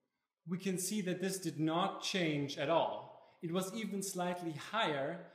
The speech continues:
at the peep level of ten. So basically what is happening here is that there is a redistribution from the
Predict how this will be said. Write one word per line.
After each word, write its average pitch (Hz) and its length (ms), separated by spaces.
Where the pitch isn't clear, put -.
at 165 180
the 156 80
peep 175 360
level 147 380
of - 160
ten. 135 240
So - 140
basically 214 580
what 160 240
is 156 140
happening 196 500
here 147 580
is 190 400
that 143 160
there 160 160
is 151 140
a 151 260
redistribution 180 1120
from 151 220
the 143 140